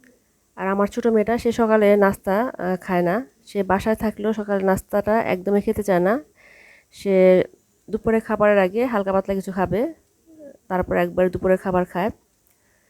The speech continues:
তো এখানে আমি আজকে, আহ, হাঁস রান্না করব। তো হাঁসটা বেশ বড় সড়োই ছিল।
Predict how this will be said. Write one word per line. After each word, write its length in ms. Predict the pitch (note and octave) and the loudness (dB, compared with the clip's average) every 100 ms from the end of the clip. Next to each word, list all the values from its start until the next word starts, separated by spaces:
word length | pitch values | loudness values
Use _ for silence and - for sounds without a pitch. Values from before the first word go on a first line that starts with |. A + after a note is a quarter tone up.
| _ _ _ | _ _ _
তো 60 | B3 | -10
এখানে 240 | A#3+ B3+ | -6 -4
আমি 160 | B3 B3 | 0 2
আজকে, 380 | A#3 - B3+ D4+ | 2 0 0 2
আহ, 420 | F#4+ E4 G#3+ G3+ | 2 0 0 2
হাঁস 280 | G#3 G3 G#3 | 2 0 0
রান্না 260 | G#3+ G#3 | 2 2
করব। 460 | G3+ G3 F#3+ C4+ G4+ _ _ _ _ _ _ _ - | 2 0 4 4 2 _ _ _ _ _ _ _ -4
তো 140 | G3 | 2
হাঁসটা 380 | G#3 F#3+ - A3+ | 4 2 2 0
বেশ 220 | G#3 G#3+ | 2 2
বড় 200 | G#3 G#3 | 4 4
সড়োই 280 | G#3 A3 A3 | 2 2 2
ছিল। 380 | - G3+ G#3 | 2 2 4